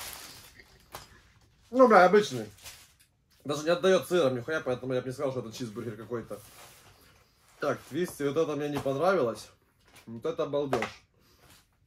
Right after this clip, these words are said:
Вот это тоже балдёж. Также у нас есть...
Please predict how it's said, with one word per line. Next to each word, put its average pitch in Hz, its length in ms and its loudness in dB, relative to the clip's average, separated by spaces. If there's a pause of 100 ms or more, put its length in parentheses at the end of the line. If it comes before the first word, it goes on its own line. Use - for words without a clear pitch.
(760)
Вот 123 200 -6
это 120 180 -4
тоже 113 300 -8
балдёж. 107 540 -10 (2250)
Также 147 340 2
у 135 40 2
нас 139 200 -2
есть... 143 260 -2